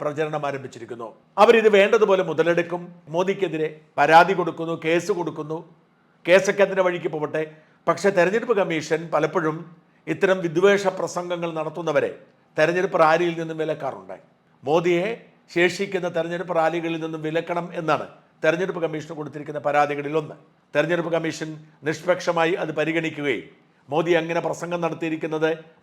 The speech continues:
ബോധപൂർവമാണ്, അത് ചട്ടലംഘനമാണ് എന്ന് കണ്ടെത്തുകയും ചെയ്താൽ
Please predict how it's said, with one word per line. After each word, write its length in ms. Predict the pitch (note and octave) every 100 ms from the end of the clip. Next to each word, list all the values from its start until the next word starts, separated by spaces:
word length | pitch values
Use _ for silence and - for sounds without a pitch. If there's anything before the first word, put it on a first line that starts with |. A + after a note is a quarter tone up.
| C#3
ബോധപൂർവമാണ്, 800 | D#3+ E3+ E3+ E3+ E3+ E3+ D#3+ D3+ A#2+ - _ _ C#3+
അത് 100 | D#3+ E3
ചട്ടലംഘനമാണ് 720 | - F3 F3 E3 E3+ D#3+ D#3+ D#3+
എന്ന് 120 | D#3+ D#3
കണ്ടെത്തുകയും 640 | D#3+ E3 E3+ D#3+ E3 D#3+ D#3
ചെയ്താൽ 280 | E3 D#3